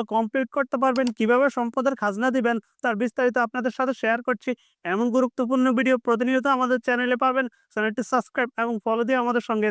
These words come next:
থাকবেন। তো চলুন, চলে যাচ্ছি স্ক্রিনে। আপনি আপনার হাতের মোবাইল অথবা পিসি থেকে সেম কাজটি করতে পারবেন। দেখার সুবিধার্থে আমি এখানে কম্পিউটার থেকে দেখাচ্ছি। ব্রাউজার থেকে টাইপ করতে হবে এলডিট্যাক্স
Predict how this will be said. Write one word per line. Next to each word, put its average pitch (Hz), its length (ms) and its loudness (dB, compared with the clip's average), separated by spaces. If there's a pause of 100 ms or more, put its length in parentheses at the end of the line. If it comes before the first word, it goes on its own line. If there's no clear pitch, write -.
থাকবেন। 156 260 -2 (340)
তো 233 140 0
চলুন, 262 220 2 (180)
চলে 226 220 4
যাচ্ছি 240 200 -2 (140)
স্ক্রিনে। 165 300 0 (500)
আপনি 156 220 -12
আপনার 160 240 -8
হাতের 156 320 -4
মোবাইল 196 220 -2 (120)
অথবা 190 200 -2 (120)
পিসি 190 300 -8
থেকে 226 140 -6 (100)
সেম 196 120 4 (100)
কাজটি 214 300 -6
করতে 220 220 -8
পারবেন। 208 240 -6 (120)
দেখার 170 300 -6
সুবিধার্থে 214 540 -6 (420)
আমি 190 220 -2
এখানে 190 240 -4 (380)
কম্পিউটার 196 440 -4
থেকে 220 120 -6 (100)
দেখাচ্ছি। 156 340 -8 (380)
ব্রাউজার 175 360 0
থেকে 247 140 0 (100)
টাইপ 202 160 0 (120)
করতে 220 260 -2
হবে 190 180 -2 (260)
এলডিট্যাক্স 190 480 -4